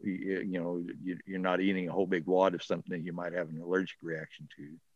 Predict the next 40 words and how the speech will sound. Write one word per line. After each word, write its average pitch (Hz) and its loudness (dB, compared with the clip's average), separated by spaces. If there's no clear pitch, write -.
Be 95 6
aware 98 10
of 117 2
your 117 6
impacts. - 0
Uh, 82 4
uh, 82 -4
like 82 -2
I 85 -12
said, 82 0
we 82 -4
covered 85 2
that 85 0
ground 82 0
pretty 80 -2
good 82 0
about 82 -2
just - -10
don't 92 4
take 92 4
a 82 2
whole 101 6
bunch 98 4
of 82 -2
whatever 92 6
it 87 -2
is 92 0
you're 87 0
seeing. 90 2
Just, - -4
uh, 87 -2
take 95 2
a - -8
little 87 4
here, 95 4
a 90 0
little 90 4
there. 90 6
If 87 -8
there's 90 -2